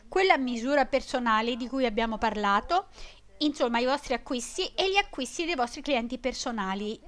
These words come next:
Invece il volume di business si riferisce agli acquisti che vengono effettuati dai membri del vostro team e dai loro clienti personali. Torneremo a parlare di questo un po' più approfonditamente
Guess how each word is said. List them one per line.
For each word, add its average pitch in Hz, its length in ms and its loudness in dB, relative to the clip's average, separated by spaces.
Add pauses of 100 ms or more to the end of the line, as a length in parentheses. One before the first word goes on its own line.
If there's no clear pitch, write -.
(120)
Invece 277 360 0
il 240 100 -2
volume 330 300 -2
di 254 100 -2
business 269 680 -4
si 359 160 -4
riferisce 269 600 -2
agli 262 260 0
acquisti 247 560 -4 (400)
che 320 140 4
vengono 233 340 2
effettuati 262 600 4
dai 262 140 4
membri 254 360 0
del 233 140 0
vostro 240 320 0
team 247 380 -2 (680)
e 392 140 4
dai 403 180 6
loro 254 200 4
clienti 269 420 0
personali. 247 600 0
Torneremo 349 420 4
a 302 60 0
parlare 262 340 6
di 247 140 -8
questo 247 400 -2
un 247 80 -2
po' 277 100 4
più 277 160 0
approfonditamente 247 1120 -2